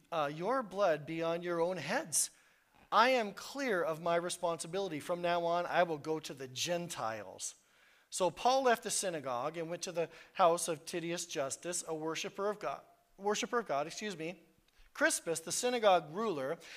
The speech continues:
and his entire household believed in the Lord, and his entire hou-, uh, excuse me,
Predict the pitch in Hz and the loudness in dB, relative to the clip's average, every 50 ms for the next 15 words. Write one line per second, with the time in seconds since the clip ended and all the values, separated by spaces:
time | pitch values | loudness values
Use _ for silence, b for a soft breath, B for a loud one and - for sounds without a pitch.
0 | B B B - 202 208 202 - 190 180 - - 233 262 277 269 269 254 - 214 | B B B 2 2 4 2 0 -4 -4 -4 2 4 6 6 6 6 4 4 4
1 | 208 214 - - 160 151 156 147 143 180 175 180 196 226 247 277 294 233 277 277 | 4 4 2 -2 -2 -4 -4 -2 -2 -4 -2 -2 -2 -2 -2 -2 -2 -2 -2 -2
2 | 254 247 240 226 214 240 240 190 156 156 180 226 285 - - _ _ _ _ _ | 0 0 0 2 2 4 4 4 6 4 4 2 0 -6 -14 _ _ _ _ _
3 | _ _ _ _ _ _ _ _ _ _ - - - 214 220 208 - 190 175 - | _ _ _ _ _ _ _ _ _ _ -12 -4 -2 0 0 0 0 -2 -2 2
4 | 196 208 226 233 226 202 190 - - B B B B B - 175 175 165 - - | 4 4 6 6 6 4 2 2 0 B B B B B 4 4 4 4 2 -4
5 | 226 220 185 156 160 165 175 | -6 -6 -4 -4 -4 -6 -6